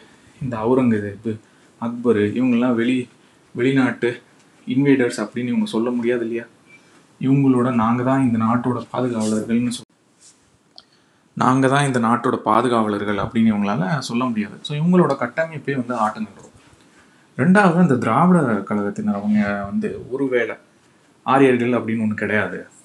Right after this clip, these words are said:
அஹ், திராவிடர்களும் கிடையாது, இந்தியால இருக்கிறவங்கலாம் ஒரே, ஆஹ், குடும்பத்தை சார்ந்தவர்கள்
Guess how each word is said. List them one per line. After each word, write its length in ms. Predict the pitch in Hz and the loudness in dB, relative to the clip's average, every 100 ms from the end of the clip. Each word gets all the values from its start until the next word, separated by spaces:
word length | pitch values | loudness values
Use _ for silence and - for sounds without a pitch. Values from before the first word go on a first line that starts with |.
| _ _ - - - | _ _ -20 -20 -8
அஹ், 180 | 123 113 | -6 -4
திராவிடர்களும் 920 | 110 117 120 113 113 123 127 104 95 | -2 2 2 2 -2 -6 -6 -6 -6
கிடையாது, 420 | 98 92 98 110 - | -10 -8 -10 -12 -12
இந்தியால 280 | 123 120 104 | -4 -2 -2
இருக்கிறவங்கலாம் 580 | 101 - 98 101 117 101 | -6 -10 -12 -8 -8 -6
ஒரே, 420 | 107 120 117 107 - - - _ _ _ | -2 0 -2 -4 -16 -20 -20 _ _ _
ஆஹ், 440 | - 104 95 92 90 - _ _ _ _ | -10 -8 -6 -6 -8 -16 _ _ _ _
குடும்பத்தை 400 | 147 147 120 101 | -2 0 0 -4
சார்ந்தவர்கள் 500 | - 87 - - | -10 -14 -20 -20